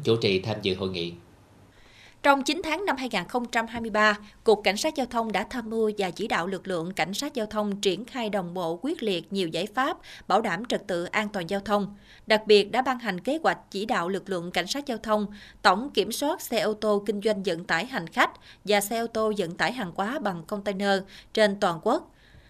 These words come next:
Speaker 2: Kết thúc kế hoạch đã xử lý hơn sáu mươi lăm ngàn trường hợp vi phạm. Tai nạn giao thông liên quan đến ô tô vận tải hành khách và xe container giảm cả ba mặt so với thời gian trước liền kề. Về xử lý vi phạm nồng độ cồn, sáu tổ công tác của Bộ Công an được thành lập,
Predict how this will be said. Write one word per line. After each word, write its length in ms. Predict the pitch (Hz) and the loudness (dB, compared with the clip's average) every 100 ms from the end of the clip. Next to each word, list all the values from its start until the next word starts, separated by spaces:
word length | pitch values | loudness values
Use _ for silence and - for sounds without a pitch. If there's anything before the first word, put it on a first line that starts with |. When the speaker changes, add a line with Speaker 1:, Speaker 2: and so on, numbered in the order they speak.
| - | 2
Speaker 2:
Kết 120 | 302 320 | 4 4
thúc 120 | 370 | 2
kế 120 | 320 339 | 2 4
hoạch 240 | 220 175 190 | 4 4 2
đã 180 | 175 | 2
xử 200 | 208 196 | 4 0
lý 160 | 202 302 | 0 0
hơn 280 | 294 220 208 | 2 2 2
sáu 200 | - 277 | -2 -2
mươi 120 | 330 | 0
lăm 180 | 214 208 | 0 0
ngàn 160 | 196 185 | -4 -2
trường 180 | 190 | -4
hợp 160 | 190 170 220 | -4 -6 -4
vi 120 | 226 | -4
phạm. 360 | - 175 160 160 - - - | -2 -2 -4 -10 -18 -2 6
Tai 120 | 247 | 6
nạn 180 | 202 214 | 6 0
giao 80 | |
thông 220 | 226 240 226 | -2 -4 -2
liên 200 | 240 226 | -4 0
quan 220 | 233 220 | -2 0
đến 160 | 220 302 | -4 -2
ô 120 | 233 | -4
tô 280 | 208 208 202 | 0 0 2
vận 200 | 185 165 | 0 -2
tải 180 | 180 170 | -2 -2
hành 200 | 254 190 | -2 -6
khách 200 | - 269 - | -4 -6 -2
và 100 | 196 | -2
xe 240 | 185 214 208 | -2 0 0
container 560 | 208 202 202 202 202 190 - - | 0 -2 -2 2 2 0 -6 -10
giảm 260 | 185 190 220 | 0 0 0
cả 260 | - 170 226 | 0 0 2
ba 160 | 240 214 | -2 0
mặt 200 | 185 - | -2 -2
so 200 | - 214 202 | -2 -2 -2
với 120 | 254 | -4
thời 140 | 226 | -4
gian 220 | 175 196 | -2 -4
trước 300 | 190 247 320 | -4 -6 -4
liền 200 | 214 175 | -4 -4
kề. 260 | 170 175 165 160 _ _ - - - | -2 0 -2 -6 _ _ -20 -18 6
Về 120 | 214 | 6
xử 160 | 214 220 | 8 6
lý 140 | 311 | 4
vi 100 | 311 | 0
phạm 280 | 247 202 185 | 0 -2 0
nồng 160 | 208 185 | -2 0
độ 140 | 180 | -2
cồn, 340 | 180 202 190 165 _ - | 0 0 0 -2 _ -16
sáu 280 | - 247 294 | -4 0 2
tổ 180 | 359 180 | 2 2
công 220 | 208 214 | 2 -2
tác 260 | 233 285 - | -2 -4 -2
của 100 | 202 | 0
Bộ 180 | 196 165 | 0 -4
Công 180 | 208 | -4
an 240 | 202 196 185 | -2 -2 -2
được 200 | 190 - | -4 -4
thành 140 | 185 | -6
lập, 200 | 175 175 | -2 -4